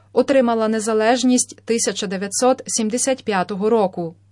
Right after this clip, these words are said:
Її інституції та соціально-політична система є ще досить молодими. Може здаватися дивним, але на острові посеред океану наявність прісної води стає великою проблемою для деяких громад.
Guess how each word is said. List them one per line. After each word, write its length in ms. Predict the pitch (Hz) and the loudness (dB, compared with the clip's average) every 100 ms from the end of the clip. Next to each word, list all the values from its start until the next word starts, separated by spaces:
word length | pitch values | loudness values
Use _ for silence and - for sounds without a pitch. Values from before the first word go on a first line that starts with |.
| _ _ _ _ _ | _ _ _ _ _
Її 360 | 208 220 214 - | -4 -2 -2 -4
інституції 800 | 202 - 208 254 277 - 196 185 | -6 -4 -4 0 0 -2 -2 -4
та 260 | - 185 | -2 -2
соціально-політична 1300 | 185 - 208 220 214 202 196 208 208 214 214 - 190 | -2 -4 -2 0 0 0 -2 -2 0 2 0 0 -4
система 680 | 190 185 - 220 247 262 233 - - - _ | -4 -4 -2 2 4 6 4 0 -20 -20 _
є 240 | 196 240 262 | 0 2 4
ще 240 | - 285 | 2 -2
досить 420 | 220 190 190 196 | 0 -2 -2 -4
молодими. 680 | 202 208 214 214 196 175 165 _ _ _ _ _ _ _ - | -2 0 2 2 2 0 -6 _ _ _ _ _ _ _ -2
Може 300 | 240 240 233 | 0 2 2
здаватися 580 | 190 233 233 226 - | 2 4 4 2 0
дивним, 540 | 214 240 269 220 175 180 | 2 4 4 2 -2 -2
але 240 | - 196 196 | -2 0 0
на 120 | 196 | 0
острові 640 | - 269 285 262 240 247 | 2 2 2 0 2 0
посеред 560 | - - 208 - 196 196 | -2 -2 0 0 -2 -4
океану 680 | 202 190 208 220 254 254 233 - | -8 -6 0 2 4 4 2 -2
наявність 800 | 208 220 220 214 190 180 - - | -2 0 2 2 2 -2 -6 -8
прісної 500 | 202 196 208 196 190 | -2 0 2 0 -2
води 400 | 180 196 240 240 | -2 2 4 4
стає 500 | - - 208 226 226 - | -2 -4 0 2 2 0
великою 560 | 214 226 226 220 208 190 | 0 4 4 2 -4 -2
проблемою 720 | 208 190 214 247 240 214 185 | -2 2 4 6 4 0 -2
для 200 | 185 190 | -2 -2
деяких 380 | 202 190 190 190 | 0 -2 -2 -6
громад. 600 | 180 220 226 208 175 | -2 0 2 0 -4